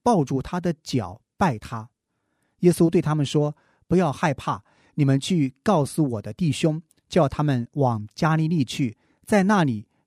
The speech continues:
必见我。”亲爱的弟兄姐妹，亲爱的朋友，刚才我们读了三处经文，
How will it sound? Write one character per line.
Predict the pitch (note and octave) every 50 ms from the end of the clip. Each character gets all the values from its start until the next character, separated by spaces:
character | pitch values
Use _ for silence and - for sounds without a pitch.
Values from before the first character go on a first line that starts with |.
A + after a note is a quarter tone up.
| _ _
必 | - A3 F#3+ D3 A#2
见 | - - - F#3+ F3+ D3+ B2+
我。” | G#2+ F#2+ F2 - _ _ _ _ _ _ _ _ _ _ _ _ _ _ _ _ _ _ _ _ _ _ _ _ _ _ _ _ _ _
亲 | - - F3
爱 | E3
的 | D#3 C#3+
弟 | E3 D#3+
兄 | C#3 D3 C#3+
姐 | - C3+ G#2+
妹， | A2+ B2+ A#2+ G2+ - _ _ _ _ _ _ _ _ _ _ _ _ _ _ _
亲 | - - E3+
爱 | E3
的 | D#3 D3
朋 | B2 - B2 B2
友， | C3+ B2 G2+ - _ _ _ _ _ _ _
刚 | - F3+ F3+
才 | D#3 D#3 D#3
我 | C#3+ C3
们 | A#2+ A#2 A#2 A#2+ B2 - _
读 | - B2 C3+
了 | D3 C#3+ B2 A2+ G#2+ - _
三 | - - - F#3 F3+ F3+
处 | E3+ - - D#3+ C3
经 | A#2 - - D3+ C#3+ C3+
文， | A#2 G2 G2+